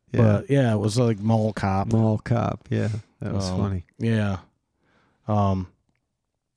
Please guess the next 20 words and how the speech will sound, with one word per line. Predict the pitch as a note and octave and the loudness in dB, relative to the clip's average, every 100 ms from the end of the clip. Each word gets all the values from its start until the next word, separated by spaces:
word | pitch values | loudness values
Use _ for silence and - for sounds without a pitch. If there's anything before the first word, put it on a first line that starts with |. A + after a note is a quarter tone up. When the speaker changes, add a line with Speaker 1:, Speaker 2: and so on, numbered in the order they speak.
| _ - | _ -2
Speaker 2:
I | D3 | 0
went | B3+ B3+ | 2 2
with | F3+ C#3 | 2 4
the | C#3+ D3 | 4 4
internet. | C#3 A#2 G2+ F#2+ - _ _ _ _ _ _ _ _ B2+ | 4 4 0 -2 -12 _ _ _ _ _ _ _ _ 2
Speaker 1:
Oh, | C#3+ C3+ | 4 6
Speaker 2:
Now, | C#3+ | 6
this | C#3+ G3 | 6 6
Speaker 1:
yeah. | G3+ | 6
Speaker 2:
is, | D3+ | 4
this | D3+ E3+ | 4 4
is | E3 D#3 | 4 4
one | D#3+ D3 | 4 4
that | C3 | 2
would | C3+ | 2
have | A#2 | 0
changed | - C#3+ C3+ A#2+ C3+ | 2 2 2 0 0
things, | A#2+ A2 G#2 - - | 2 2 -2 -6 -6
is | B2+ A#2 A2 | -2 0 -2
it | - C3 | -4 -4